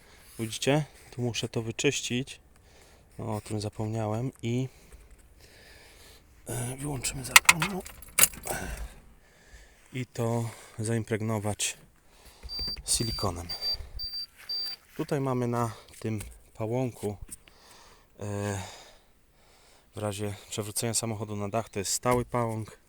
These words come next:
więc on ma ochronić kierowcę i pasażera przed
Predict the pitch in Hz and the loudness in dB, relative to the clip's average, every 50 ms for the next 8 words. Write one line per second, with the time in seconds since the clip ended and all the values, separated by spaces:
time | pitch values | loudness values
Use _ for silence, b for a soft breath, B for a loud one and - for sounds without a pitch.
0 | - - - - 98 98 92 - 104 104 104 101 98 95 92 - - 107 104 98 | -20 -20 -16 -12 -10 -8 -6 -4 -2 -2 0 2 0 0 0 -2 -4 -4 -4 -4
1 | 98 92 - - - - - B B B B B B B B B B B B - | -4 -6 -6 -8 -6 -6 -6 B B B B B B B B B B B B -8
2 | - 104 98 104 95 - - - 98 - - 98 - - 107 98 104 101 101 98 | -8 -6 -6 -4 -4 -2 -2 -2 -2 -4 -4 -4 -2 0 0 -2 -2 -2 -4 -4
3 | 95 - - - 101 92 | -6 -6 -6 -6 -6 -8